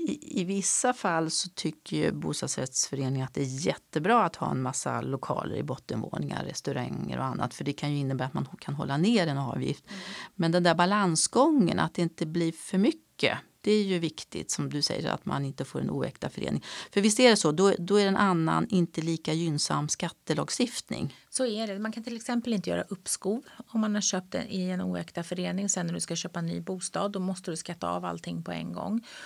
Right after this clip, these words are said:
Speaker 2: Och om jag inte missminner mig så är det trettio procent skatt istället för tjugotvå procent som det är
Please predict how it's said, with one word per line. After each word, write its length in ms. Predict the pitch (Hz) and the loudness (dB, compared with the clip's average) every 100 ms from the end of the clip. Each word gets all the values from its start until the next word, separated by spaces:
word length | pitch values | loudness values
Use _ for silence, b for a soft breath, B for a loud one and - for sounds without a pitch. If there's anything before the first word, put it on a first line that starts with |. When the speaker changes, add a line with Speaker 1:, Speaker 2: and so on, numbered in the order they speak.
| B B - | B B -4
Speaker 2:
Och 200 | 202 202 | -2 0
om 120 | 202 | -2
jag 120 | 190 | -2
inte 300 | - 220 180 | 2 2 2
missminner 640 | 202 185 185 170 165 175 208 | -2 -2 -4 -4 -4 -6 -4
mig 280 | 185 180 | -4 -4
så 160 | 165 - | -6 -8
är 140 | - 170 | -8 -8
det 160 | 170 | -8
trettio 480 | - - - _ 269 | -8 -8 -8 _ -6
procent 420 | - 220 175 165 | -2 -2 -2 -4
skatt 360 | - - 151 - | -6 -4 -6 -8
istället 360 | - - 151 - | -12 -8 -8 -6
för 80 | 160 | -8
tjugotvå 340 | - - - | -8 -6 -6
procent 340 | - - - - | -6 -10 -8 -8
som 140 | - | -8
det 80 | - | -8
är 200 | - | -12